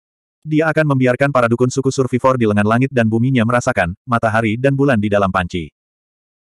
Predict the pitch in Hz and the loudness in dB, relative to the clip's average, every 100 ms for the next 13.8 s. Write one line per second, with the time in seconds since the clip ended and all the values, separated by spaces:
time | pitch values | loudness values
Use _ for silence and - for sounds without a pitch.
0 | - - 143 160 151 131 131 127 120 143 | -8 0 0 0 -2 0 0 0 0 -2
1 | - _ 143 165 156 151 135 117 104 101 | -4 _ -2 0 -2 -2 -2 0 0 -2
2 | 80 - _ _ _ _ - 151 135 143 | -4 -8 _ _ _ _ -8 -2 0 0
3 | 151 147 143 131 135 147 135 117 143 - | 0 0 0 0 0 0 0 0 -2 -6
4 | - 143 135 135 139 120 113 117 113 131 | -4 0 0 0 0 2 2 0 2 0
5 | 139 123 110 101 92 80 73 _ _ _ | 0 -2 -2 -2 -2 -4 -10 _ _ _
6 | _ _ - 139 143 151 143 131 143 131 | _ _ -4 0 2 4 4 4 2 0
7 | 135 135 120 107 120 120 127 147 120 151 | 0 0 0 2 2 2 0 0 0 2
8 | 139 104 98 95 82 73 _ _ _ _ | 0 0 0 -2 -4 -10 _ _ _ _
9 | _ _ _ _ _ _ - 151 151 151 | _ _ _ _ _ _ -4 -2 0 2
10 | 139 139 131 131 131 101 131 208 _ - | 2 2 2 0 0 -2 -2 -6 _ -4
11 | 135 127 135 135 139 123 120 117 117 117 | 0 0 0 0 2 0 0 0 2 0
12 | 123 123 127 131 131 101 110 107 - 127 | 2 2 0 0 -2 0 -2 -2 -4 -2
13 | 131 104 107 104 107 98 90 85 | 0 0 0 0 0 0 -2 -6